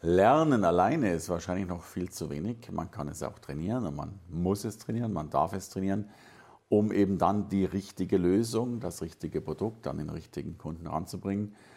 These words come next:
Und meines Wissens gibt's in Deutschland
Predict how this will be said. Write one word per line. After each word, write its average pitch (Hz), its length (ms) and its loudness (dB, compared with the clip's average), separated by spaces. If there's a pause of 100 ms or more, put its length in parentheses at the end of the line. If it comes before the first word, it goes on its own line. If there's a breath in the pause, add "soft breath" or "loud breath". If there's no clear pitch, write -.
(380 loud breath)
Und 95 300 -2
meines 113 640 6
Wissens - 680 0 (220)
gibt's - 280 -10
in 78 140 -8
Deutschland 87 760 -2